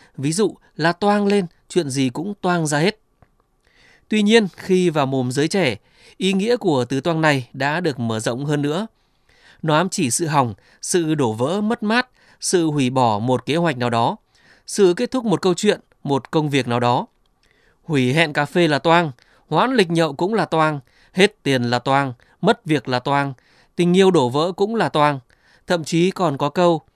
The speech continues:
"Tiền hết tình toang", thay cho câu phổ biến, "Tiền hết tình tan" của cha ông thời trước. Từ này còn đặc biệt hot khi có mặt trong một câu thoại của nhóm một chín bảy bảy Vlog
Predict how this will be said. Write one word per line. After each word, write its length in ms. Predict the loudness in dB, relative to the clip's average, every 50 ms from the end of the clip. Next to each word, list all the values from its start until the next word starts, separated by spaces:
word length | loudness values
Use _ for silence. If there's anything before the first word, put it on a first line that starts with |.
| _ _ _ _ _ _
"Tiền 260 | -2 0 0 2 2 2
hết 320 | 0 0 0 -2 _ _
tình 200 | -4 -4 -2 0
toang", 280 | 2 2 2 2 2 -2 -8 _ _ -6
thay 240 | -4 -2 -2 -2
cho 140 | -2 -4 -4
câu 160 | -2 -2 -2
phổ 160 | -2 -4 -6 -4
biến, 300 | -2 0 0 0 -2 -4 -10 _ _ _ _ _
"Tiền 220 | -2 0 0 0 0
hết 240 | -2 -2 -2 -4 _ _ _ -6
tình 180 | -6 -6 -4
tan" 280 | -2 0 0 0 0 -2 -6 _ -8
của 260 | -6 -4 -4 -4 -4 -4
cha 140 | -4 -2 -2
ông 200 | 0 -2 -4 -4
thời 120 | -6 -4
trước. 260 | -2 0 -2 -2 -4 _ _ _ _ _ _ _ _ _ _ _ _ _
Từ 140 | 2 4 4
này 240 | 6 4 4 2 2
còn 260 | 2 2 2 2 2
đặc 120 | 0 -2
biệt 200 | 0 -2 -2 -2
hot 240 | -2 0 0 0 -2 -4 -4
khi 200 | -2 0 0 0
có 140 | 0 -2
mặt 220 | -2 0 -2 -2 -4 -4
trong 220 | -4 -4 -2 -2
một 140 | -2 -2 0
câu 120 | -2 -2
thoại 240 | 0 0 -2 -2 -2
của 220 | -4 -4 -4 -4
nhóm 300 | -2 -2 -2 -2 -2 -2
một 140 | -2 -4 -4
chín 200 | -4 -4 -4 -4
bảy 140 | -2 -2 -2
bảy 280 | -2 -2 -2 -4 -4 -4
Vlog 320 | -4 -4 -2 -2 -4